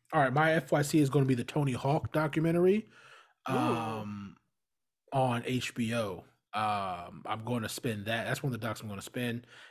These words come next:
Speaker 1: It's Tony Hawk, so you know I'm here for that. Also, I
Speaker 2: Right.
Speaker 1: saw a picture of, and this, this is, like, a joke that, like,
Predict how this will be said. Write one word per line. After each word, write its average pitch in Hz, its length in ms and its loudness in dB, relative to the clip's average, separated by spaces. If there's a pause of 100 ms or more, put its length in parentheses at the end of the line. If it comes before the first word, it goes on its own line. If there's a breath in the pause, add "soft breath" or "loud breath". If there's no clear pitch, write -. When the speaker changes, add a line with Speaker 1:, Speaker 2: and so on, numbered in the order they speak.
Speaker 1:
It's 185 180 2
Tony 170 240 6
Hawk, 123 320 4
so - 120 -6
you 120 140 2
know 117 100 0
I'm 110 100 -2
here 110 180 -4
for 104 120 -8
that. 101 220 -4 (380)
Also, 143 380 2
I 165 160 2
Speaker 2:
Right. - 40 -6
Speaker 1:
saw 131 240 0
a 117 40 -4
picture 135 500 0
of, 117 240 -4 (240 loud breath)
and 156 100 8
this, - 260 6
this 208 200 4
is, 196 100 0
like, 165 260 6 (920 loud breath)
a 151 100 8
joke 143 460 6
that, 135 200 4
like, 123 360 0